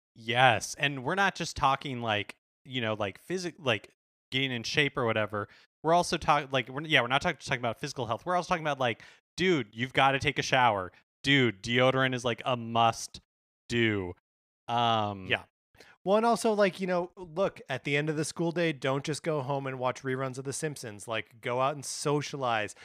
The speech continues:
Speaker 2: meet people, read a book, you know? Like, these are all things that you need to be doing to make yourself a more well-rounded individual.
Speaker 1: Yes, absolutely. And so I guess the question is, like,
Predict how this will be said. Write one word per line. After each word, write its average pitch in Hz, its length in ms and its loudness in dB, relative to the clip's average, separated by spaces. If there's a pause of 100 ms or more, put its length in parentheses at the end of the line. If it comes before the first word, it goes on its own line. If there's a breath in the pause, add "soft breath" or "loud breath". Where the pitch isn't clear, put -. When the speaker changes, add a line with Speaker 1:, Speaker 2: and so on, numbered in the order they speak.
(120)
Speaker 2:
meet 143 240 -10
people, 117 300 -10
read 127 180 -6
a 139 80 -4 (160)
book, 139 500 0
you 120 120 -10
know? 117 180 -8
Like, 120 260 -8 (280 loud breath)
these 131 140 -8
are 127 100 2
all 135 180 2
things 139 320 -6
that 135 60 -12
you 123 120 -10
need 123 200 -8
to 117 60 -16
be 113 140 -10
doing 117 680 -6 (280 loud breath)
to 151 120 -10
make 135 220 -8
yourself 120 300 -8
a 104 40 -18
more 117 280 -6
well-rounded 110 760 -4
individual. 98 720 -10 (300)
Speaker 1:
Yes, 120 560 2 (100)
absolutely. 117 800 -2
And 170 140 -10
so 175 360 0 (460 soft breath)
I 170 140 -2
guess 165 440 0
the - 140 -10
question 165 400 -4
is, 139 200 -4
like, 120 340 -2